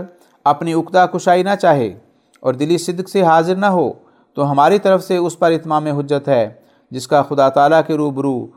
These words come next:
اس کو جواب دینا پڑے گا۔ بالآخر اس اشتہار کو اس دعا پر ختم کیا جاتا ہے کہ اے خداوندِ کریم، تمام قوموں کے مستعد دلوں کو ہدایت بخش کہ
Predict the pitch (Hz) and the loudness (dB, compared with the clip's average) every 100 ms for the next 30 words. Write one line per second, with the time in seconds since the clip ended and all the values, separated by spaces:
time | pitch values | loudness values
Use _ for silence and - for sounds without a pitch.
0 | _ 139 - 139 120 113 127 151 139 131 | _ -16 -12 -10 -4 2 2 2 0 -4
1 | 123 127 117 110 98 95 _ _ _ _ | -4 -2 -2 0 -2 -6 _ _ _ _
2 | _ _ _ 110 120 123 - 139 123 143 | _ _ _ -2 2 2 0 -4 -4 -10
3 | - 139 135 143 143 151 143 143 143 147 | -2 2 4 2 0 -6 -2 2 2 2
4 | 143 147 151 147 156 147 151 147 156 147 | 0 -2 -4 -4 0 2 2 2 2 2
5 | 147 - _ _ _ 131 123 139 147 156 | 0 -6 _ _ _ -6 2 4 4 2
6 | 147 147 151 151 156 156 156 156 151 _ | 2 2 0 -2 -2 -2 -2 -4 -10 _
7 | _ _ 135 135 143 160 160 160 156 160 | _ _ -4 2 2 2 0 0 0 -2
8 | 156 160 156 151 160 165 156 160 165 170 | -4 -4 -6 -4 -2 0 -2 -4 -2 -2
9 | 156 156 147 127 123 120 - - _ _ | 0 2 2 2 0 -2 -4 -20 _ _
10 | - | -10